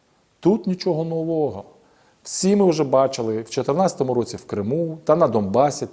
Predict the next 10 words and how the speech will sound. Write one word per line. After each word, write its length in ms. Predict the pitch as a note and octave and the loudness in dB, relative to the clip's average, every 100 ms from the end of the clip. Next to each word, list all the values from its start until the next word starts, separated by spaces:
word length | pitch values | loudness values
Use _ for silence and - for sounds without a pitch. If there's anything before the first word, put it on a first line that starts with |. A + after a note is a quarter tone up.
| - | -4
ту 140 | E3+ | -2
ж 140 | D#3+ | -2
саму 280 | - A#2 A#2+ | -2 -2 -2
історію. 440 | G#2+ - F2+ F#2+ - _ _ _ _ _ _ | -6 -8 -10 -10 -12 _ _ _ _ _ _
Сьогодні 480 | - - G#2 F3 G3+ | -10 -4 -2 0 -2
цих 240 | F#3+ D#3+ E3+ | -6 -10 -8
людей 360 | D3+ D#3 D#3 D3 | -4 -4 -4 -4
використовують 920 | A2+ A#2+ G#2+ - C3 D3 C3 G#2+ G#2 | -2 0 -2 -2 -2 0 -2 -4 0
як 200 | G#2 F#2+ | 0 0
гарматне 580 | F#2+ G2 A#2 - A#2+ | -4 -2 -2 -2 -10